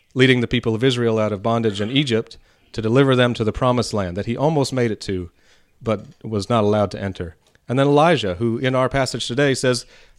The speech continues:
"All these people are seeking to kill me. I'm the last prophet you've got left, God." And, and so these two men have known what it's like to suffer in the leadership roles of God's people. And I think that's on purpose, that they're now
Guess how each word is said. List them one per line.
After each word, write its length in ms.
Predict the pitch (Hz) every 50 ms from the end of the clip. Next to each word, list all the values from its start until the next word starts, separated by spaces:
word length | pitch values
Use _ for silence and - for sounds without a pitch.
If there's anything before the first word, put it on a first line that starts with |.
| _ _
"All 160 | 139 160 180
these 160 | 175 180 170
people 280 | - - 170 - 156 143
are 60 | 139
seeking 320 | 135 - 156 139 - 131 127
to 80 | 120
kill 220 | - - 151 156 156
me. 160 | 139 131 123
I'm 140 | 131 143 143
the 80 | 127
last 420 | 120 127 135 143 156 160 - - -
prophet 400 | - 147 147 135 - 151 139 131
you've 160 | 127 123 120
got 220 | 135 127 127 -
left, 320 | 123 131 123 95 - - -
God." 260 | 101 92 92 98 - _ _ _ _ _ _ _ _ _ _ _ _ _ _ _ _ _ _ _
And, 360 | - 117 110 110 107 113 - - _
and 220 | 107 107 107 104
so 300 | - - 123 117 120 - - - _
these 320 | - 120 131 151 147 - -
two 180 | - - 147
men 220 | 123 117 113 117 113
have 240 | 107 123 117 110 120
known 260 | 120 127 143 156 156
what 120 | 147 127
it's 120 | 127 - -
like 260 | 120 110 107 104 -
to 100 | - 107
suffer 520 | - - - 147 - - - 87 95 113 - _ _ _ _ _ _ _ _ _ _
in 140 | _ 117 113
the 80 | 110 110
leadership 500 | 113 123 135 139 135 - - 135 120 -
roles 420 | 117 113 117 110 107 107 - -
of 200 | - - 101 101
God's 240 | 107 101 98 95 -
people. 380 | - - 101 - - - - - _ _ _ _ _ _ _ _ _ _ _ _ _ _ _
And 100 | - 107
I 80 | 110 113
think 180 | - 135 120
that's 240 | 117 120 113 - -
on 180 | - 113 117 110
purpose, 580 | - - 131 113 - - 82 - - - - -
that 160 | - 101 98
they're 240 | 101 101 104 101 98
now 380 | 104 110 110 104 104 101 95